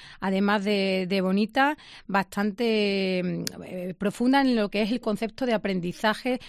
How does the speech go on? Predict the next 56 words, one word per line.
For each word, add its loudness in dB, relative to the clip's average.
sobre 0
los 2
valores 2
que, 0
eh, -4
representan -2
la -2
Carta 0
de -2
Ciudades -2
Educadoras, -2
que, -6
que, -12
como -2
sabéis, -2
bueno, -4
pues -4
lleva -4
ya -2
más -2
de -6
tre-, -6
se -8
creó, -2
si -4
no 2
recuerdo -4
mal, -2
en 0
el 0
noventa 0
y 0
cuatro 2
o -2
en 2
el 4
noventa, 4
ya -4
no -4
recuerdo -2
si -6
fue -4
la 0
asociación -6
en 0
el 0
noventa -2
y -4
cuatro 0
y 0
la 0
carta -4
en 0
el 0
noventa, 2
pero -2